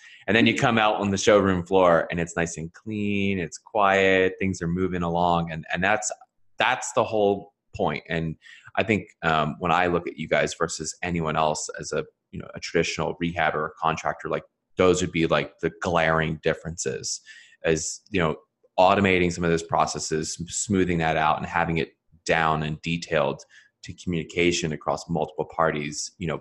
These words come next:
Speaker 1: both the cus-, the end customer, but also the key person, the realtor, who I do wanna talk about,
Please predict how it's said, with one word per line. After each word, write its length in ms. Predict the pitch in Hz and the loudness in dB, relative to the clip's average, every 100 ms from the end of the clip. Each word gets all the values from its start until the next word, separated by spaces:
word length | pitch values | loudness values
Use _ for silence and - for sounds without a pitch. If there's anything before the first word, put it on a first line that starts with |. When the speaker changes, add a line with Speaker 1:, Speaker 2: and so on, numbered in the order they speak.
| - | -2
Speaker 1:
both 200 | 78 - _ | -2 -4 _
the 60 | 85 - | -20 -10
cus-, 320 | 85 80 - - | -6 -4 -6 -6
the 180 | - - | -6 -2
end 300 | 92 87 82 | 0 0 -2
customer, 420 | 87 82 - 78 | -4 -4 -4 -4
but 80 | - | 2
also 440 | 82 92 - 78 82 - - _ _ - | 2 4 4 2 0 -10 -20 _ _ -4
the 80 | 113 | -4
key 260 | - 135 | 2 4
person, 600 | 131 120 110 110 104 92 - _ - | 6 4 4 2 2 0 -8 _ -4
the 140 | 92 | 2
realtor, 680 | 107 190 120 - 65 - - | 6 6 6 2 0 -2 0
who 420 | 110 113 107 104 - _ - - | 4 8 6 4 -4 _ -20 -6
I 60 | 113 | 0
do 180 | 151 214 | 2 4
wanna 180 | 254 | 4
talk 280 | - 113 117 | 4 4 2
about, 340 | - 76 71 | 2 4 4